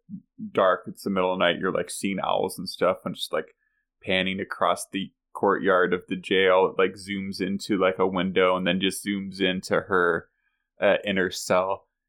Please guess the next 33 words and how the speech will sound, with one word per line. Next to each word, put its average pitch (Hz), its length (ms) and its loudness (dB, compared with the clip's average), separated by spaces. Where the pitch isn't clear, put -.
And 92 200 0
then 92 360 0
you 98 160 -6
see 92 340 -4
her, 92 220 0
she's - 280 -6
just - 180 -6
standing 90 520 -6
there 92 200 -2
staring 95 460 -4
forward, 92 460 -2
and 95 140 -4
then 90 120 -2
you 92 120 -10
see 90 580 -8
the 90 340 -4
cell 92 340 0
door 95 240 2
just, - 220 -12
like, 87 180 -2
unlock 90 600 -2
and 101 140 -10
just - 240 -10
swing 90 320 -8
open, 98 480 -4
and 98 380 -8
she - 120 -16
just, - 220 -12
like, - 200 -10
silently - 580 -8
exits - 400 -8
the - 100 -12
cell. - 440 -6